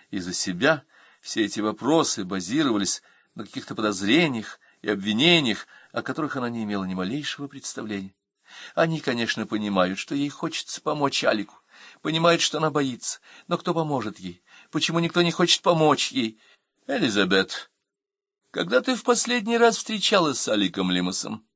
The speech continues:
Опять этот голос. Как она ненавидела этот ласковый бархатный голос. "Вечером, перед тем, как это случилось, накануне его драки с бокалейщиком". "Драки?"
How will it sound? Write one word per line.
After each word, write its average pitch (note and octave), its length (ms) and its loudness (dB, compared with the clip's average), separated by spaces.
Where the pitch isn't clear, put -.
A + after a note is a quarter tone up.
Опять - 400 -12
этот - 220 -18
голос. A2+ 560 -4
Как A#2 160 -8
она A#2 120 0
ненавидела C#3+ 560 4
этот C#3+ 220 -2
ласковый C#3+ 640 4
бархатный C#3+ 520 -2
голос. A#2+ 460 0
"Вечером, C#3 580 4
перед B2+ 220 0
тем, F3 220 2
как D3 160 -6
это D3+ 100 -2
случилось, A#2+ 720 0
накануне E3 440 2
его D3+ 140 6
драки C3 380 4
с A2+ 80 -2
бокалейщиком". A2 760 0
"Драки?" F#2 580 -4